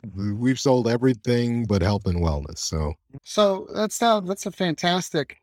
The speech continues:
Speaker 2: kind of case study. And what do you feel have been kind of the habits that have really helped you on your path to success and kept you,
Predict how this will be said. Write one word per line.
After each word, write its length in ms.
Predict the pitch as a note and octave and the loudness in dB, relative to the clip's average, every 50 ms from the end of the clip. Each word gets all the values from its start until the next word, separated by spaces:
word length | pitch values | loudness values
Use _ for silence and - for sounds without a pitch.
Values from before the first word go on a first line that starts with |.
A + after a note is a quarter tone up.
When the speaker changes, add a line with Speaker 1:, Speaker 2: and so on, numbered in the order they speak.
| - | -10
Speaker 2:
kind 180 | - F#3+ F3 C3+ | -6 -4 -2 -2
of 60 | A#2 | -2
case 260 | - - D#3+ F3+ F3 | -2 -2 -2 -2 -2
study. 360 | - - - C3+ B2+ C3 C3 B2+ | -2 -4 -2 -2 0 0 0 0
And 100 | C3+ - _ - | -2 -4 _ -6
what 220 | D#3+ E3 A3+ C4+ | -4 -2 0 2
do 60 | C#4+ | 4
you 100 | D4+ D4 | 4 4
feel 260 | - - A#3+ A#3+ A#3 | 2 2 0 2 4
have 100 | A3+ G3 | 4 2
been 200 | F3 F3+ F3+ F3 | 2 2 0 0
kind 220 | - - F3+ F3+ F3 | 0 -2 -2 0 0
of 60 | D3+ | 0
the 120 | C#3 B2+ A#2+ | 0 0 0
habits 680 | A2+ - C#3 D#3+ E3 E3 C3+ A#2 - - - - - _ - | 0 0 2 2 2 2 2 -2 -8 -10 -16 -18 -18 _ -4
that 100 | D3+ C#3 | -2 0
have 180 | C3 C3 A#2+ - - | 0 0 -2 -2 -2
really 240 | D3 D#3+ D#3 D#3+ D3+ | 0 2 2 2 2
helped 340 | B2 D3+ D3+ D3+ - - - | 2 2 0 0 0 -4 -4
you 140 | C#3+ C3+ C3+ | -2 -2 -2
on 80 | C3 | -2
your 100 | B2 A#2+ | -2 -4
path 320 | - - C#3 C3+ C3 B2 - | -4 -2 0 0 0 -2 -4
to 60 | - | -10
success 580 | - - B2 - - - C#3 B2 A2 - - - | -12 -12 -12 -10 -4 -2 -2 -2 -2 -4 -8 -12
and 200 | A#2+ A#2 G#2+ - | -10 -10 -8 -2
kept 320 | - D#3+ - - - - | -2 -2 0 -2 -2 -2
you, 240 | C#3+ C#3 C3+ B2+ | 0 0 0 -2